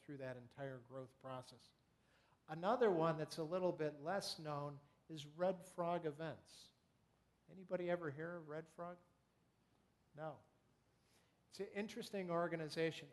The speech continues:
Anybody here ever run in a triathlon?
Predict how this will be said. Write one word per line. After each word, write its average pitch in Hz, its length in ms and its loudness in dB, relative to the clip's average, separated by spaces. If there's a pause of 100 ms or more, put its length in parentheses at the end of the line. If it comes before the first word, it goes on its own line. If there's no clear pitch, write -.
Anybody 208 560 4
here 185 320 4 (100)
ever 170 220 0
run 156 280 2
in 170 140 -2
a 147 100 -2 (220)
triathlon? 143 720 -4